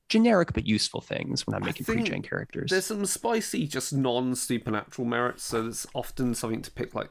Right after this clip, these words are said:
Speaker 2: from that. And I think also the great thing is, and we see it, we saw it first in, uh, in Hunt of the Vigil first edition, then it made it into Chronicles of Darkness second edition, is in the baseline for, for all the games, is professional training.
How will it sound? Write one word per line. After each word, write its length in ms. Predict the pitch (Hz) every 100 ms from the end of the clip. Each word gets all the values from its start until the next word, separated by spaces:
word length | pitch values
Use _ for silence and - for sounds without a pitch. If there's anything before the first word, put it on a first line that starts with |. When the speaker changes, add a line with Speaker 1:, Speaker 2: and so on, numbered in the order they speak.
| -
Speaker 2:
from 240 | - 120 107
that. 180 | 113 -
And 100 | 135
I 60 |
think 200 | 131 156
also 300 | 165 165 -
the 80 | 131
great 380 | 123 131 123 -
thing 200 | 123 117
is, 300 | 110 104 - - - -
and 80 | 123
we 80 | 127
see 140 | 131
it, 120 | - - -
we 140 | 127
saw 160 | 156 127
it 60 |
first 320 | - 120 -
in, 360 | 113 107 104 101 - - _ -
uh, 560 | 107 104 98 95 95 92 -
in 340 | 123 104 101 98
Hunt 300 | - 120 110
of 20 |
the 60 |
Vigil 280 | 101 104 104
first 540 | - - - 117 110 113
edition, 500 | 107 - 107 104 98
then 120 | 107
it 60 | 98
made 240 | 104 101
it 60 | 101
into 400 | 104 - 101 95 -
Chronicles 380 | - 107 - 110
of 60 |
Darkness 260 | 104 104 -
second 320 | 113 - 104
edition, 340 | 101 98 - 101
is 200 | 95 101
in 100 | 98
the 60 |
baseline 640 | - 101 101 - 95 98 -
for, 180 | - 95 - -
for 160 | -
all 140 | 110 113
the 60 |
games, 260 | 113 104 - - - -
is 160 | 165 123
professional 720 | - 135 135 123 147 127 123
training. 540 | 120 131 123 139 160